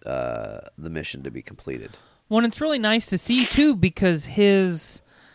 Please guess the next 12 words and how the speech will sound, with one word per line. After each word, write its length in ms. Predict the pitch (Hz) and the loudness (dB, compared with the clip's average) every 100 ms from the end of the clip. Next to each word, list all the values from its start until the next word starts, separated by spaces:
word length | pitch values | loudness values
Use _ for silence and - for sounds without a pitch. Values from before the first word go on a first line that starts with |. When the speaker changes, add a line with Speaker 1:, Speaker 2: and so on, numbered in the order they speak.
| _ - | _ 0
Speaker 2:
like, 200 | 170 - | 0 0
the 80 | |
Mandalorian, 1500 | 170 185 233 233 185 175 185 185 175 165 156 156 151 143 - | 2 4 4 2 0 2 2 2 2 2 2 0 -2 -4 -6
um, 720 | 160 147 135 131 123 127 123 - | 0 2 2 0 -2 -6 -10 -12
race 760 | 143 135 156 151 123 - - - - _ _ _ _ _ _ _ _ _ _ _ _ _ _ _ _ - | -6 2 4 4 2 -2 -4 -6 -12 _ _ _ _ _ _ _ _ _ _ _ _ _ _ _ _ -4
kind 340 | - 190 208 | 2 6 8
of 240 | 202 156 | 6 6
demands, 800 | 143 151 156 165 170 160 - - - _ _ | 4 6 6 8 8 6 2 -4 -10 _ _
like, 260 | 135 170 160 | -2 0 2
not 160 | 226 | 2
necessarily, 520 | 214 190 214 196 165 151 180 | 2 0 2 2 0 -2 0
like, 320 | 156 135 | 0 0